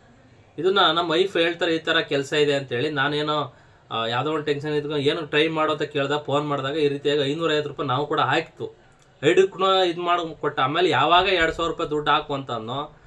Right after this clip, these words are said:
ನಾವು ಇದು ಜಾಗೃತರಾದ್ರು, ಇದು ಯಾವುದೋ ಸ್ಕ್ಯಾಮು, ಇದು ಸರಿ ಇಲ್ಲ.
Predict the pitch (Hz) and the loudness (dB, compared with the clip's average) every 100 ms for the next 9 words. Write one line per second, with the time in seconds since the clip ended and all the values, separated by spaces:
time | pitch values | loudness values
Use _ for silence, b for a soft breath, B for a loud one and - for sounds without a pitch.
0 | B B - 120 131 147 185 - - 127 | B B -6 -4 -2 -2 -4 -8 -16 -12
1 | 131 131 120 127 127 123 117 117 120 123 | -10 -2 -2 -2 -6 -4 -4 -6 -8 -6
2 | 123 110 120 127 127 - 131 131 123 117 | -4 -4 -4 -6 -10 -6 -2 -2 -2 -6
3 | 104 120 135 - 120 113 110 113 101 | -8 -6 -6 -4 -6 -4 -4 -6 -8